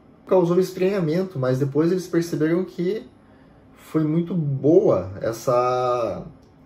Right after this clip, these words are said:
essa solução, porque trouxe à capa um caráter espacial de seres de outra dimensão, de outro planeta. Por mais que as crianças tivessem toda a, a fisiologia humana, elas traziam uma cor que não era compatível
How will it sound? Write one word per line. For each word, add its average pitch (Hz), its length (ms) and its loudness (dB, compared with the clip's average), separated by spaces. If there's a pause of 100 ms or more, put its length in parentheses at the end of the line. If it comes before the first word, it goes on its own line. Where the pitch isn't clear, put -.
(100)
essa 113 220 -8
solução, 170 480 0
porque 127 400 -2 (180)
trouxe 160 560 4
à 117 160 -2
capa 143 400 0
um 143 300 -2
caráter 165 420 0
espacial 160 800 0
de 110 80 -6
seres 143 480 -2
de 131 80 0
outra 151 260 2
dimensão, 135 680 0
de 117 80 -2
outro 113 220 -4
planeta. 123 640 -2 (180)
Por 120 140 0
mais 127 480 0
que 147 80 0
as 139 100 -2
crianças 135 340 -2
tivessem 131 380 -2
toda 139 460 0
a, 107 500 2 (200)
a - 20 -8
fisiologia 120 640 -2
humana, 131 600 0 (800)
elas 131 280 -2
traziam 135 420 2
uma 151 220 -2
cor 139 240 2
que 147 140 -10
não 147 80 0
era 151 140 0
compatível 143 840 -4